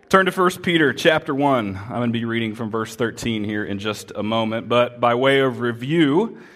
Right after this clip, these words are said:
we've been working through the book of First Peter. We're about midway through this first chapter, and as we've worked through the opening twelve verses, you'll remember that I said in verses three through nine,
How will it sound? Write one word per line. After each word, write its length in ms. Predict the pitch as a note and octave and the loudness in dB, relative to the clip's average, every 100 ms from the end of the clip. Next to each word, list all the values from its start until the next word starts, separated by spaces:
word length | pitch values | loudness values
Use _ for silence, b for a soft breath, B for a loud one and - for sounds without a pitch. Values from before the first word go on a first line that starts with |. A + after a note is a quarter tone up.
| B B B B B B B B - | B B B B B B B B -2
we've 60 | |
been 140 | D#3 E3+ | 2 6
working 280 | G3+ G#3 F#3+ | 4 2 -2
through 260 | G3+ E3+ | 2 2
the 80 | D#3+ | 2
book 260 | D3 D3 D3 | 2 2 2
of 340 | C#3+ C#3+ C3+ | 4 4 0
First 800 | B2+ - - D3 C3+ C3+ - - - - | -4 -16 -2 2 2 -2 -12 -16 -18 -14
Peter. 480 | - C#3+ G#2+ D#2+ | 0 0 0 -4
We're 120 | F2 G2+ | -6 -2
about 200 | G#2+ A2 | -2 0
midway 320 | A2 A2+ A2 | -2 -2 -4
through 240 | A2+ A2 | -4 -6
this 180 | G#2+ G2 | -6 -8
first 320 | - G#2 - | -8 -8 -8
chapter, 640 | - A#2 A2+ - F#2+ G2 | 0 0 0 -4 -4 -2
and 220 | G2+ A2 A#2+ | -2 -2 0
as 420 | B2 B2 A#2 - b b b b b _ | 0 0 -6 -14 b b b b b _
we've 240 | - C#3 C3+ | 0 0 2
worked 360 | D#3+ F3 F3 | 2 2 -2
through 380 | - - C#3+ C#3+ | -12 -2 0 2
the 140 | C3 | 2
opening 420 | C3+ C#3 B2+ B2+ A#2+ | 0 0 0 0 0
twelve 440 | - C3 A#2 G#2 | 0 2 2 0
verses, 540 | A#2+ A#2+ A#2+ F2 F#2+ | -2 -2 -6 -8 -6
you'll 160 | A2+ B2 | -4 -2
remember 520 | C#3 F3+ G3 C3 B2 | 2 2 2 0 0
that 140 | B2 B2+ | 2 2
I 100 | B2 | 0
said 380 | - G3+ F#3 | 0 4 6
in 120 | D3+ C3 | 4 0
verses 380 | C#3 C#3 C3 | 0 -2 -10
three 260 | - E3+ F#3+ | -8 -6 -4
through 220 | F#3+ F#3+ | -4 -2
nine, 600 | D#3 G#2 F#2 F#2 G2+ A#2+ | 0 0 0 -2 -6 -10